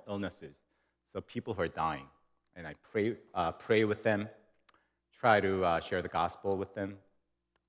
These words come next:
uh, try to let them know the hope that God has given to us. And, you know, uh,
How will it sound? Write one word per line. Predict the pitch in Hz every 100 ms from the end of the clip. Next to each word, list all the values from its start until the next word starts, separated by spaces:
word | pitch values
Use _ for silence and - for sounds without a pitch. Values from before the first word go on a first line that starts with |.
| -
uh, | 90 82 80
try | - 104 92
to | 90 85 - _ -
let | -
them | 135 101
know | 95 101 82
the | 78
hope | - - 135 95 - - _ _ _ _ _
that | 95 87 82 -
God | - 101 104 95 87 - - -
has | 92 -
given | - 117 104 80 80 -
to | 165
us. | 104 151 - - _ _ _ _ _ _
And, | 98 95 92 90 113
you |
know, | 143 110
uh, | - 107